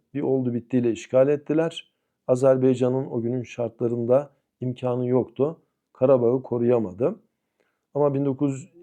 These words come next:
iki bin yirmiye geldiğimizde, yani bir otuz yıl sonra, otuz yıl sonrasında, e, Türkiye'nin de desteğiyle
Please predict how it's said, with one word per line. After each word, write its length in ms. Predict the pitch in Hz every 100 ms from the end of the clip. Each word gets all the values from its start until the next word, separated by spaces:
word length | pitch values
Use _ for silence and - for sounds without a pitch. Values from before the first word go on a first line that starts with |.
| -
iki 200 | 135 151
bin 100 | 151
yirmiye 460 | 139 135 135 131 123
geldiğimizde, 960 | 120 117 110 110 104 92 90 160 185 _ -
yani 180 | 135
bir 60 | 143
otuz 360 | 131 135 120 101
yıl 80 |
sonra, 540 | 92 - 90 107 269 - _ _ _ _ _ -
otuz 340 | 131 165 131
yıl 140 | 131
sonrasında, 840 | 113 117 110 104 - 110 135 196 214 _ _ _ _ _ -
e, 140 | 139 135
Türkiye'nin 480 | 156 - 139 131
de 140 | 131 120
desteğiyle 800 | 120 - 135 120 104 107 180